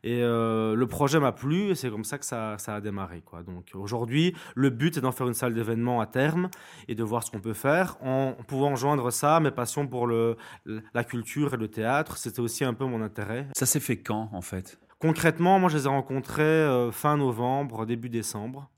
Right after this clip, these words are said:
Speaker 1: par hasard.
Speaker 2: Mhm.
Speaker 1: Et sur deux, trois coups de téléphone, moi, je me suis, euh, je me suis joint à ça. J'aurais,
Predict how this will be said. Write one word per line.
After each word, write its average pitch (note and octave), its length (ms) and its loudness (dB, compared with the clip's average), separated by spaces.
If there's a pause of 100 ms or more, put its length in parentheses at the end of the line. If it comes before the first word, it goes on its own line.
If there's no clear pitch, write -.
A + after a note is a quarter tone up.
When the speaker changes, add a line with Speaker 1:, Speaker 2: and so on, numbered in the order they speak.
(100)
Speaker 1:
par A2+ 180 -2
hasard. A2 340 -4
Speaker 2:
Mhm. A2 120 -8 (560)
Speaker 1:
Et G#2 40 -6
sur A#2+ 180 -2
deux, C3+ 100 2
trois D3 220 2
coups C#3 120 -4
de - 40 -16
téléphone, C#3 480 0
moi, C#3 80 -2
je A#2+ 100 -4
me B2 80 -2
suis, A#2+ 320 -6
euh, A2+ 120 -2
je G#2+ 100 -6
me A2+ 80 -4
suis A2+ 160 -6
joint A#2 240 -4
à A2 40 -4
ça. C#3 260 0
J'aurais, B2 280 0